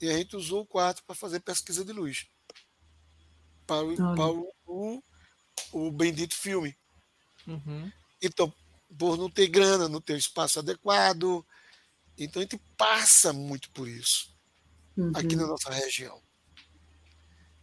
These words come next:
Speaker 1: A gente, sabe, vai buscando um, uma, uma maneira de estudar muito peculiar, muito própria de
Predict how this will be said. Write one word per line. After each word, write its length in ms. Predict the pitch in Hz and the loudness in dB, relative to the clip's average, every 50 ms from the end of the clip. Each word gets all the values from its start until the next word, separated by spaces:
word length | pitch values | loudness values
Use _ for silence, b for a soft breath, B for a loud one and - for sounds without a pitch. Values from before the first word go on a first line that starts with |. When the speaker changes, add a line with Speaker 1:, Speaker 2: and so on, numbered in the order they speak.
| _ _ _ _ | _ _ _ _
Speaker 1:
A 140 | 147 135 127 | -16 -12 -8
gente, 520 | 127 135 143 156 - - 180 160 147 127 - b b b b _ _ _ - 120 120 147 - - _ _ _ - - - | -6 -6 -6 -8 -8 -8 -8 -8 -8 -10 -14 b b b b _ _ _ -18 -18 -18 -18 -18 -20 _ _ _ -20 -20 -6
sabe, 360 | - 143 165 196 165 156 143 | 0 2 2 2 2 0 -4
vai 560 | 123 - 151 160 175 185 190 185 175 170 180 - _ _ _ _ _ b b b b b b _ | -4 0 2 2 4 4 2 2 0 -4 -8 -16 _ _ _ _ _ b b b b b b _
buscando 760 | - - - - - 196 208 214 190 156 151 135 123 151 - - _ _ _ _ _ _ _ _ - | 0 2 2 2 2 2 2 2 2 -2 -6 -6 -8 -10 -14 -18 _ _ _ _ _ _ _ _ -12
um, 200 | 131 120 131 202 - | -10 -10 -10 -10 -10
uma, 380 | - 131 131 131 127 123 120 B B B B B B B _ | -10 -8 -6 -4 -4 -4 -6 B B B B B B B _
uma 100 | 156 156 | -4 -2
maneira 300 | 175 190 190 208 220 202 | 0 2 4 4 4 4
de 100 | 156 151 | 4 2
estudar 680 | 131 - - 165 147 127 131 139 151 156 151 143 - _ _ _ _ _ _ _ _ _ _ _ _ _ _ _ | 0 0 0 -2 0 4 8 8 10 8 8 4 0 _ _ _ _ _ _ _ _ _ _ _ _ _ _ _
muito 380 | - 139 131 135 147 147 - 170 | -12 -10 -8 -6 -8 -8 -8 -4
peculiar, 640 | - 202 175 - - 233 214 185 151 135 123 - - _ _ _ _ _ _ _ _ _ _ _ _ _ _ _ | -4 -4 -4 -2 -2 2 4 6 6 6 4 2 -6 _ _ _ _ _ _ _ _ _ _ _ _ _ _ _
muito 340 | - 123 120 131 143 - - - | -16 -14 -14 -14 -16 -16 -16 -8
própria 460 | - - 147 151 139 - 180 180 180 B B B B B B B B B B _ _ | -2 2 2 2 2 2 -2 -4 -4 B B B B B B B B B B _ _
de 520 | 135 127 127 127 143 151 151 156 185 - | -16 -14 -8 -4 -2 0 0 0 -2 -4